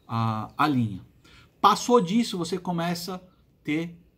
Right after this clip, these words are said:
o, o atrito com o próprio chassi. Por que que eu falei em noventa e oito por cento das carretilhas? Existem algumas carretilhas, tá?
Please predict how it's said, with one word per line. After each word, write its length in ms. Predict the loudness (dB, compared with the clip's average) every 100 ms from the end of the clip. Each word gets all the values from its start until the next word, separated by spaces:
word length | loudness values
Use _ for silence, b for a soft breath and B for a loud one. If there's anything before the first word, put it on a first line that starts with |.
| -10
o, 600 | -4 -2 -2 -2 -4 -2
o 60 | 0
atrito 500 | 0 0 0 0 -6
com 400 | -4 -4 -4 -8
o 60 |
próprio 380 | -6 -6 -6 -6
chassi. 520 | -6 -6 -6 -10 -12 -14 _ _ _ b b b b b b 0
Por 160 | 0
que 140 | 2 2
que 60 |
eu 60 | 2
falei 340 | 2 2 4
em 80 | 2
noventa 560 | 2 0 0 2 2 2
e 20 |
oito 300 | 4 2 0
por 180 | -6 -6
cento 360 | -4 -6 -6
das 220 | -6 -6 -6
carretilhas? 800 | -8 -8 -8 -14 -14 -14 -20 _ b b b
Existem 400 | -4 -2 0 0
algumas 520 | 0 2 2 2 2
carretilhas, 840 | -2 -4 -4 -4 -4 -2 -4 -10 -20 _ -20 -6
tá? 280 | -2 -2